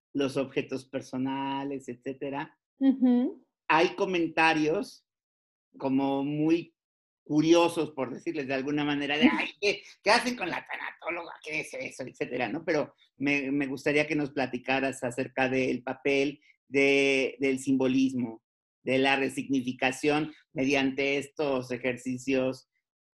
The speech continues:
Speaker 1: dinámicas.
Speaker 2: Ujú. O sea, ¿cómo utilizar las, las herramientas esas para resignificar?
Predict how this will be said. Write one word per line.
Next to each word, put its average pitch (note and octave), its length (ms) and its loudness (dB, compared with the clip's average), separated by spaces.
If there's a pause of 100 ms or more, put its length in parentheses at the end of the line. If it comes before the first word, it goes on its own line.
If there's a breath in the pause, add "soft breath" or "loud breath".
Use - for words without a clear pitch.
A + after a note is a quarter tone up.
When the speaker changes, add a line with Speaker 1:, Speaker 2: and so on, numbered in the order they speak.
(240)
Speaker 1:
dinámicas. C3 960 2 (560)
Speaker 2:
Ujú. C4 640 0 (300 soft breath)
O A#3 120 0
sea, A#3 340 4
¿cómo C4+ 320 6
utilizar A3+ 640 2
las, A#3+ 380 2
las G3 500 -2
herramientas A3 800 0
esas A#3+ 380 0
para G#3 320 4
resignificar? G3+ 1120 -2